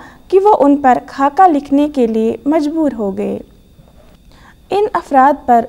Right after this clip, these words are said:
अब्दुल हक ने इतने जानदार खाके लिखे कि ये खाके उर्दू अदब में शाहकार का दर्जा हासिल कर गए। इस ज़मन में गड्डी का लाल नूर खान के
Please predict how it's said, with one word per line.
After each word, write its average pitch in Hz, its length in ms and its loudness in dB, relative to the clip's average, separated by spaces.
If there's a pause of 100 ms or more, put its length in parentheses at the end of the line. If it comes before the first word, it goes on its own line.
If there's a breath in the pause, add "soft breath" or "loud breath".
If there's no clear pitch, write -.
(100)
अब्दुल 339 280 4
हक 311 240 -6
ने 233 160 0 (220)
इतने 466 320 2
जानदार 269 540 2
खाके 269 400 0
लिखे 247 400 -2 (360 loud breath)
कि 403 60 6
ये 466 160 10 (120)
खाके 254 400 2 (200)
उर्दू 330 220 0 (100)
अदब 269 260 0
में 254 360 2
शाहकार 370 500 0
का 370 160 -4
दर्जा 240 440 0 (180)
हासिल 330 300 -4
कर 226 240 2
गए। 202 280 -4 (880 soft breath)
इस 440 200 6
ज़मन 415 260 4
में 285 300 2
गड्डी 269 300 4
का 381 180 6
लाल 254 300 6
नूर 269 240 2
खान 349 380 -2
के 262 240 2